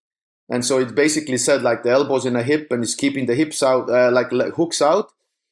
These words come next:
and he's just denying the upper body contacts. And so that was a start. And, uh, and if you ask me, did I always did, do that? I don't remember, because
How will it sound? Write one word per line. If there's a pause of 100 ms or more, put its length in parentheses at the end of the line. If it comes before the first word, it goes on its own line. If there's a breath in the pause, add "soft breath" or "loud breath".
(120)
and
he's
just
denying
the
upper
body
contacts. (720)
And
so
that
was
a
start. (220)
And,
uh, (140)
and
if
you
ask
me,
did
I
always
did,
do
that? (440)
I
don't
remember,
because